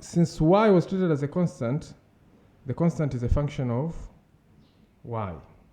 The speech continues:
You see? Yeah. So, ili jibu langu hili, nikilifanyia partial derivative with respect to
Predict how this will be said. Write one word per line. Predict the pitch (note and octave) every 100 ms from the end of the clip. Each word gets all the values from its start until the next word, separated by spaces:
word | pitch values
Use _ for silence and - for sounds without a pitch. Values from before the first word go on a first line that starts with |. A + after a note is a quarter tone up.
| _ _ _ _ _ _ _ _ _ _ _ _ _ _ _ _ _ -
You | B2+
see? | A2+ D#3 C3 - - _ _ _ _ _ _ -
Yeah. | B2+ G#2+ E2+ -
So, | - - A#3 B3 A#3+ - - _ _ -
ili | A3+
jibu | G#3 F#3+
langu | F#3+ A3 G3+
hili, | G#3 F3 D3+ E3 D#3
nikilifanyia | D3+ D3 D#3+ D#3 D#3 - - D#3 F#3 F#3
partial | - F#3+ F#3+
derivative | F3 E3 F3 E3 D3+ C#3
with | C3
respect | D#3 - D#3
to | -